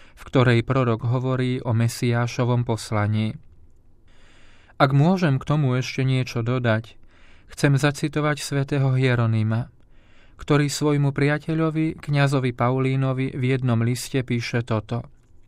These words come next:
"Povedz mi, najmilší brat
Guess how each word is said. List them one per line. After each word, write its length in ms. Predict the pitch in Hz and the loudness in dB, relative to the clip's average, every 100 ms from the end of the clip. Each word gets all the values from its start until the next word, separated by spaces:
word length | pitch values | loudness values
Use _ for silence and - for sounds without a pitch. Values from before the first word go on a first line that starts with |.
| - - - - - - - _ - - - - | -20 -20 -20 -20 -20 -20 -20 _ -20 -20 -20 -2
"Povedz 480 | 175 156 117 113 110 | 2 4 4 2 0
mi, 320 | 110 113 120 - | 0 -2 -6 -4
najmilší 640 | 135 131 131 117 107 - 113 | 0 2 4 2 0 -4 -4
brat 480 | 113 110 104 - | -2 -2 -2 -6